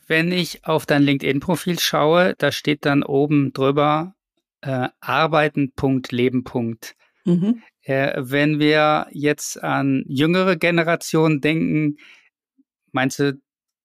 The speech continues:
Speaker 1: die kämen eher zu dir, wenn da Leben Punkt Arbeiten steht?
Speaker 2: <laughs>
Speaker 1: Also genau andersrum?
Speaker 2: Ah, das weiß ich nicht. Ich, ich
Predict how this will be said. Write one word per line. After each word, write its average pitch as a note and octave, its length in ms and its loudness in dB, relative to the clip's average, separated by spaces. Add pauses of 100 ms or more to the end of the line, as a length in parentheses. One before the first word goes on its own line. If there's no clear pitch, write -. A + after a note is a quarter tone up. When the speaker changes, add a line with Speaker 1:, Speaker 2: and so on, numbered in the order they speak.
(120)
Speaker 1:
die C#3 100 -6
kämen C#3 280 0
eher C#3+ 260 0
zu - 180 -2
dir, C#3 320 2
wenn C3 200 0
da B2+ 240 0
Leben C3+ 320 0
Punkt C3+ 260 0
Arbeiten D#3 520 0
steht? G3+ 420 2
Speaker 2:
<laughs> - 40 -6
Speaker 1:
Also D#3 200 0
genau D#3 260 4
andersrum? F#3+ 720 0 (680)
Speaker 2:
Ah, E3 120 0
das F#3+ 240 0
weiß G#3+ 260 4
ich B3 180 2
nicht. E3 260 2
Ich, - 300 -2
ich - 160 -18